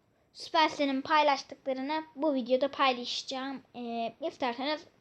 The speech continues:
laf uzatmadan bay-, e, başlayalım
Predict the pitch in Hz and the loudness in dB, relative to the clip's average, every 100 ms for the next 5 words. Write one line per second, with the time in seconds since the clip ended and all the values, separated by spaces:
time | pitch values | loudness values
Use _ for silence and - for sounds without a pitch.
0 | - 294 285 240 247 247 247 262 262 247 | -10 -6 -6 -6 -6 -4 -2 0 0 0
1 | 233 214 _ _ _ _ _ - 208 220 | -4 -8 _ _ _ _ _ -10 -4 0
2 | 220 214 - 302 - - 320 330 339 | 0 0 4 4 4 0 0 2 -2